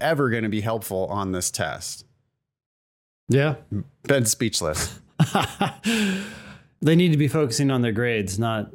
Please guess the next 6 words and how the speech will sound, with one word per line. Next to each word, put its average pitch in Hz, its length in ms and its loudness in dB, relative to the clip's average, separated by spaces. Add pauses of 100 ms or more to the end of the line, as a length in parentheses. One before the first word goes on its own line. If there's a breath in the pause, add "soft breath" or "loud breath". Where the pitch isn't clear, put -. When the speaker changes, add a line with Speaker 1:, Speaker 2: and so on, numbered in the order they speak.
(120)
Speaker 2:
these 110 300 0
random 104 500 -2
formal 104 300 -2
logic 101 300 -2
classes. 87 580 -6 (680)
Speaker 1:
<sighs> - 140 -2